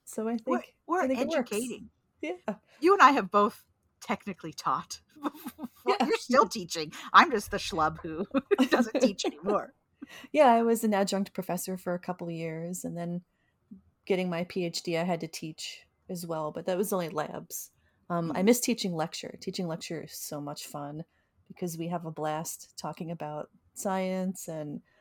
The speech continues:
Speaker 1: uh, I like a lot of student participation. It,
Speaker 2: Yeah, your second
Speaker 1: it's
Speaker 2: panel was
Speaker 1: fun.
Speaker 2: much more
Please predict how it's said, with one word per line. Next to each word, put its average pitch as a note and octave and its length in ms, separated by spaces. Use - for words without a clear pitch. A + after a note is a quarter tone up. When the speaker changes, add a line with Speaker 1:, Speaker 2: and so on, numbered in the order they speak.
Speaker 1:
uh, D#3 260
I F#3 40
like F3+ 220
a - 20
lot E3 160
of D#3+ 380
student F3+ 400
participation. F#3+ 960
It, G#3 180
Speaker 2:
Yeah, A#3+ 60
your A#3+ 200
second C#4+ 420
Speaker 1:
it's C4 60
Speaker 2:
panel G#3+ 300
was F3+ 140
Speaker 1:
fun. G3+ 100
Speaker 2:
much F#3+ 300
more E3+ 340